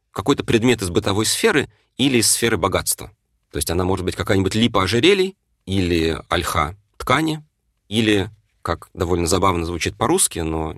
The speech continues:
не забавно в древнескандинавском оригинале, она может быть ива пива. Кстати сказать, в древнескандинавском языке, как и, например, в современном исландском, допустим,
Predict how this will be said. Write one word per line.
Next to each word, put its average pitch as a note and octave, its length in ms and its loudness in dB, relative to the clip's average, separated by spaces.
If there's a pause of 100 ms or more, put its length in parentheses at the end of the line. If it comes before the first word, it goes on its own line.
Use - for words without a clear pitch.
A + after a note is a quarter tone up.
не F#2+ 220 2
забавно D#2+ 460 -2
в D2+ 340 -8 (380)
древнескандинавском F2 720 -2
оригинале, A#2 360 -2
она F2 120 -2
может F#2+ 240 -2
быть G#2 220 -6
ива F#2+ 240 0
пива. D2+ 380 -8 (760)
Кстати - 280 0
сказать, F#2 380 -2
в E2 580 -2
древнескандинавском E2+ 920 -2
языке, E2 380 -4
как - 360 -12
и, D#2 240 -8
например, D#2+ 460 -8
в - 40 -6
современном E2 480 -4
исландском, F2+ 640 -2
допустим, - 560 -6